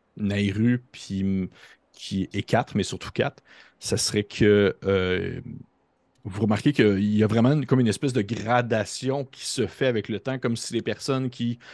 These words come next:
étaient là depuis un certain temps, ça finissait qu'est-ce, parce que ça se, par se solidifier, là, alors que le, le, l'espèce de bulbe était moins spongieux, mais plus chitineux. Et, euh,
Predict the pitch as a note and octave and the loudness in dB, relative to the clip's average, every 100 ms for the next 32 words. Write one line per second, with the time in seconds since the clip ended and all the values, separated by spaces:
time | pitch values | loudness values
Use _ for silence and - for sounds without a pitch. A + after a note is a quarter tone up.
0 | - - - A2 B2 A#2 B2+ - A2 G2 | -20 -10 -2 2 4 6 4 2 0 -2
1 | A#2+ - A#2 F2+ A2+ A#2 - _ _ _ | -2 0 -2 0 -2 -2 -6 _ _ _
2 | _ _ _ _ _ - - F#2 F#2+ F#2 | _ _ _ _ _ -10 -4 -2 -4 -6
3 | A2 G2 A#2+ - A2+ - A2+ - G#2 G2 | -6 -2 -2 0 -2 0 -4 -4 -4 -6
4 | - F#2+ - - G#2+ - G2+ - A#2 G#2 | -6 -8 -10 -8 -8 -6 -8 -2 0 -2
5 | G2 G2 - A2 G#2+ F2+ - - - F#2 | -4 -10 -6 -4 -2 -6 -10 -10 -10 -8
6 | - F#2+ F#2+ F#2 F2+ F2+ E2+ - - - | -4 -2 -2 -2 -2 -2 -4 -6 -8 -4
7 | G#2+ G#2 F2+ A2 A#2 G#2+ G2 G2 G2+ - | -2 0 2 4 4 2 0 -2 -4 -4
8 | G#2 F#2+ G2 G#2+ G#2+ F2+ G2+ G2+ - - | -6 -4 -4 -2 -2 -2 -4 -4 -6 -12
9 | - - A2 - G2+ A2+ B2+ - - - | -10 -8 -6 -4 -2 -2 -4 -12 -20 -20
10 | - G#2 G#2 G#2 G#2+ G2 G2 G2 | -4 4 6 8 6 4 2 0